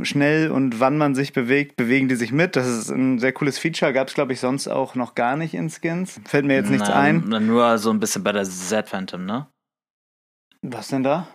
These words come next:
Speaker 2: Ähm, also, dass du, je nachdem, wie du dich bewegst und wo du stehst, dass sich dann die Farbe ändert.
Speaker 1: Stimmt, ja.
Speaker 2: Ja.
Speaker 1: Und das ist ja auch auf der Map irgendwie anscheinend so Farbpunkte gibt, ne? Es sind immer die gleichen Farben
Speaker 2: Die müssen
Speaker 1: zu
Speaker 2: das
Speaker 1: den gleichen
Speaker 2: gecodet
Speaker 1: Momenten.
Speaker 2: haben, ne?
Speaker 1: Ja.
Speaker 2: Also,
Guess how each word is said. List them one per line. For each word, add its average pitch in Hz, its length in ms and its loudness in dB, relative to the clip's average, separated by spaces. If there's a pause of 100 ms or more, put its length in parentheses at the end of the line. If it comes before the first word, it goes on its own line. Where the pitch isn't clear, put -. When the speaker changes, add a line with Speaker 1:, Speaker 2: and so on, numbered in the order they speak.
(140)
Speaker 2:
Ähm, 110 340 2
also, 110 180 0
dass 107 220 0
du, 104 280 -2
je 104 180 -2
nachdem, 104 720 -2
wie 107 80 -4
du 101 100 -4
dich 101 140 -8
bewegst 104 420 -6
und 101 100 -4
wo 104 60 -4
du 104 80 -2
stehst, 107 320 -6
dass 98 140 -4
sich 101 100 -18
dann 101 220 -2
die 95 40 -10
Farbe 101 300 -2
ändert. 92 380 -8 (240)
Speaker 1:
Stimmt, 185 340 0
ja. 147 220 0 (180)
Speaker 2:
Ja. - 60 -8
Speaker 1:
Und 139 160 0
das 135 100 -2
ist 135 80 -4
ja 147 100 4
auch 127 60 -2
auf 147 140 0
der 156 80 2
Map 156 280 0
irgendwie 151 720 0
anscheinend 147 380 0
so 147 80 0
Farbpunkte 151 680 2
gibt, 120 240 -6
ne? 135 80 0
Es 127 120 -2
sind 151 120 0
immer 202 240 2
die 175 80 -2
gleichen 156 380 0
Farben 151 240 4
Speaker 2:
Die 139 60 2
müssen 160 120 2
Speaker 1:
zu 151 60 2
Speaker 2:
das 139 100 2
Speaker 1:
den 147 80 2
gleichen 143 160 2
Speaker 2:
gecodet 151 320 4
Speaker 1:
Momenten. - 100 0
Speaker 2:
haben, 98 200 0
ne? 113 260 0
Speaker 1:
Ja. 139 260 4
Speaker 2:
Also, 107 580 0